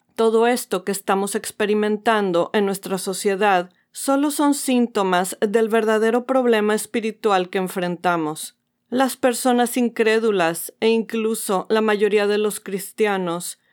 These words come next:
no se dan cuenta que todos formamos parte de una guerra espiritual entre el bien y el mal,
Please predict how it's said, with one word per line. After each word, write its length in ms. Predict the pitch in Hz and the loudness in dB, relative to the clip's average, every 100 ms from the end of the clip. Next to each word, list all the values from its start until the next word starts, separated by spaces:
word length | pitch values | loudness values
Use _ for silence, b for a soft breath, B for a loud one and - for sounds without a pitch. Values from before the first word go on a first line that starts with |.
| _ _ | _ _
no 120 | 240 | -2
se 160 | 254 302 | 0 0
dan 180 | 302 | 0
cuenta 560 | 285 220 214 240 208 190 | 0 0 2 0 -2 -4
que 320 | 190 170 160 _ _ _ _ | -2 -2 -2 _ _ _ _
todos 340 | 233 240 269 262 | 0 2 2 0
formamos 600 | 262 240 240 262 262 - | 0 2 2 2 -2 0
parte 420 | 226 202 220 214 | 0 0 0 0
de 80 | 202 | 0
una 220 | 196 202 | 0 -2
guerra 240 | 196 175 | -2 -2
espiritual 840 | 185 - 208 202 202 208 190 208 - | -6 -6 -4 -4 0 2 2 0 -4
entre 380 | 247 240 233 214 | 0 0 2 0
el 120 | 202 | 0
bien 220 | 185 180 175 | 0 0 -2
y 80 | |
el 120 | 170 170 | -4 -2
mal, 380 | 185 165 151 | -2 -2 -6